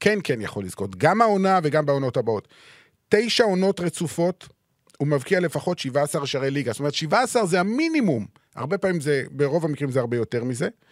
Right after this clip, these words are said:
אה, וזה רק בליגה, ובאף אחת משמונה העונות האחרונות הוא לא ירד מעשרים וארבעה שערים בכל המסגרות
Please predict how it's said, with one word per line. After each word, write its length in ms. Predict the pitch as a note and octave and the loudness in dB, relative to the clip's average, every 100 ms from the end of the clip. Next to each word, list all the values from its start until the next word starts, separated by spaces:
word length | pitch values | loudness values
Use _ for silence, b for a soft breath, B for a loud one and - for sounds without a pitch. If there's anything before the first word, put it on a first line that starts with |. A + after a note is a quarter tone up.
| b b b b - | b b b b -6
אה, 340 | A#2 B2+ B2+ B2 | 0 0 2 2
וזה 300 | C3+ B2+ F#3+ | 2 4 4
רק 100 | F3+ | 2
בליגה, 480 | C#3+ C3 C3+ C#3 A3+ C4 _ - | 2 2 2 2 0 -2 _ -8
ובאף 720 | A#2+ D3+ D#3 - - A3+ B3 | -4 0 0 -2 0 0 2
אחת 300 | B3+ A3 G3 | 0 0 0
משמונה 380 | D#3 - E3 G3+ | -2 -4 -4 -2
העונות 300 | F#3 D#3+ F3 | -2 -2 -2
האחרונות 360 | D#3+ C#3+ D#3+ E3 | -2 -2 -4 -2
הוא 100 | C#3+ | 0
לא 140 | D3+ | 2
ירד 240 | D3+ C#3 E3 | 4 2 0
מעשרים 540 | C#3 A#2 - C#3+ G3 | -2 -6 -6 -2 0
וארבעה 340 | E3+ C3 B2 C3+ | 0 0 2 0
שערים 480 | - A2+ B2 C#3+ A2 | 0 -2 -2 -4 -4
בכל 300 | G#2 B2 B2 | -4 -2 -2
המסגרות 520 | A2 G2 G#2+ G2+ | -4 -2 -2 -2